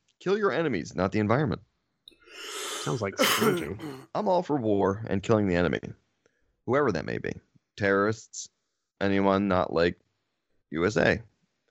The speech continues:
Speaker 1: and especially the Fourth Reich. <laughs> But don't just go and destroy my planet.
Speaker 2: That's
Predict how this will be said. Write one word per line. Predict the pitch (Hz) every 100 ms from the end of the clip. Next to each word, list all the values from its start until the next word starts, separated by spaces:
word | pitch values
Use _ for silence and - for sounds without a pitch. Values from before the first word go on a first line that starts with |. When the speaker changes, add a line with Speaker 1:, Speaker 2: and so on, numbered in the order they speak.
| _ _ _ -
Speaker 1:
and | 139
especially | 143 220 - 98 104 - -
the | -
Fourth | 87 85
Reich. | 101 117 - - _ _ -
<laughs> | - - 131 - - - 285 -
But | 254
don't | 214 -
just | 220 180
go | 156 143
and | 107
destroy | 95 120 131
my | 107 67
planet. | - 123 120 87 - 131 - - - _ -
Speaker 2:
That's | 160